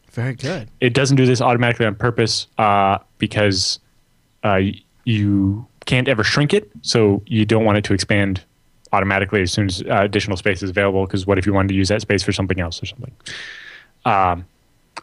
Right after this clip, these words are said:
Speaker 2: although I think there's an auto expand property, I just don't know if it actually works. Uh, <laughs> but anyway, Z pool online minus E, pool name, device name, and it should, uh,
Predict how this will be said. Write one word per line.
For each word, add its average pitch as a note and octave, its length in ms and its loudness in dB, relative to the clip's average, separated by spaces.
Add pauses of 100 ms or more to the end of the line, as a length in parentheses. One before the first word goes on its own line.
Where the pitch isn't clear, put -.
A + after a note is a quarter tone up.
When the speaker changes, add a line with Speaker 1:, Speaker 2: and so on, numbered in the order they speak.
Speaker 2:
although C3 160 4
I C3 60 2
think F3+ 120 2
there's F3+ 200 2
an D3 100 2
auto C3+ 220 2
expand B2+ 320 0
property, D3 360 0
I C3 60 2
just - 140 -4
don't C3 120 0
know B2 80 0
if G#2 100 -4
it G#2+ 60 -2
actually F#2+ 240 -4
works. - 540 -6 (360)
Uh, G2+ 340 4 (400)
<laughs> - 380 -8
but C#3+ 180 0
anyway, G2+ 280 -2 (200)
Z C3+ 220 2
pool D3 340 4
online B2 460 2
minus A2 380 -2
E, G2+ 360 0 (180)
pool B2 220 2
name, A2 260 2
device G2+ 340 0
name, F#2+ 320 -4 (160)
and F#2+ 220 -2
it G#2+ 180 -6
should, F#2+ 400 -2
uh, F#2+ 220 2